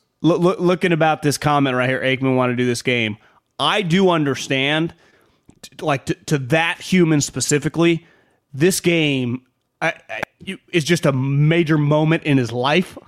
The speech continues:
I mean, changed his life, right? Three straight years, N F C championships. They won two and lo-, like, it's, these are some of the most historic games in the history of the sport. Niners versus the Cowboys, and the one guy who calls N F C games,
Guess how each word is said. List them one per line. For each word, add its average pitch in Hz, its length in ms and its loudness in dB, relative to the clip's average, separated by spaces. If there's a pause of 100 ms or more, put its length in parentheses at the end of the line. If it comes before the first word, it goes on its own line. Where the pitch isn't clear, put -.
(100)
I - 40 -4
mean, 160 180 2
changed 185 560 2
his 139 160 0
life, 131 380 -2
right? 135 320 -2
Three 226 400 0
straight 214 280 -2
years, 185 280 2
N 170 100 4
F 170 100 0
C 175 120 -2
championships. 156 640 0 (300)
They 170 120 4
won 185 320 2
two 196 180 4
and 147 100 2
lo-, 147 120 0
like, 151 160 0
it's, - 180 -6 (240)
these 220 160 0
are 214 60 0
some 220 160 0
of - 20 0
the 180 80 0
most 180 160 2
historic 208 720 0
games 190 480 -2 (300)
in 196 160 2
the 165 80 4
history 247 500 0
of 220 120 -2
the 180 60 2
sport. 180 380 0 (220)
Niners 247 760 2 (220)
versus 220 240 0
the 196 80 -4
Cowboys, 170 720 0 (240)
and 202 180 2
the 202 60 4
one 262 340 2
guy 233 460 0 (180)
who 214 140 2
calls 262 600 0 (200)
N 320 160 2
F 403 120 0
C 427 320 0
games, 240 480 0